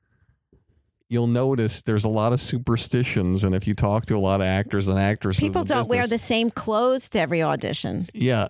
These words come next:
Speaker 1: Some people will, if they do well in a certain outfit and a certain bag or a certain thing, they will wear that throughout the thing. They will dry clean it and keep wearing it over and over again because they wanna give that illusion of what it was that got them to where they were.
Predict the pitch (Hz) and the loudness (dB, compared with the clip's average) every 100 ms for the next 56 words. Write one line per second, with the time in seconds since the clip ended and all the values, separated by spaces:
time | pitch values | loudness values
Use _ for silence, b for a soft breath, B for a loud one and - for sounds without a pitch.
0 | - - 139 139 - 131 135 117 113 104 | -4 -2 0 0 0 0 0 0 0 0
1 | 110 - 123 135 143 143 131 127 120 123 | -2 -2 0 0 0 0 2 2 2 0
2 | 131 139 107 101 - - - 123 120 120 | 0 -2 0 -2 -2 -4 0 0 2 0
3 | 107 107 127 135 - 165 160 170 _ _ | 0 2 0 -2 -2 -2 -2 -8 _ _
4 | _ _ _ _ _ - _ - 107 104 | _ _ _ _ _ -20 _ -4 0 2
5 | - 131 120 110 98 107 113 131 147 135 | 2 2 2 2 2 2 4 2 2 0
6 | 107 104 104 - 120 117 123 123 120 123 | 0 0 0 0 0 0 0 0 2 2
7 | 123 113 120 127 127 113 107 - 110 101 | 2 2 2 2 2 2 0 0 -2 2
8 | 113 117 - 107 - 120 107 101 101 101 | 0 0 -2 -2 0 2 2 2 2 0
9 | 190 113 113 123 - 123 123 123 127 104 | 2 2 2 0 -2 -2 0 0 0 0
10 | 104 - 113 104 110 113 120 120 113 - | -2 0 0 2 2 2 2 0 -2 0
11 | 117 117 117 110 110 113 104 104 101 101 | 0 2 0 0 0 0 0 0 0 0
12 | 98 104 107 104 107 104 107 110 110 107 | 0 -2 -2 -2 0 0 0 0 -2 -2
13 | 113 117 113 107 107 107 107 117 117 110 | 0 0 0 0 2 2 2 0 0 0
14 | 101 104 104 110 107 107 113 113 113 98 | 0 0 0 2 0 0 0 2 0 0
15 | 98 98 104 107 104 98 98 98 98 92 | 0 2 2 2 0 0 2 2 2 0
16 | 101 120 87 62 | 0 0 0 -2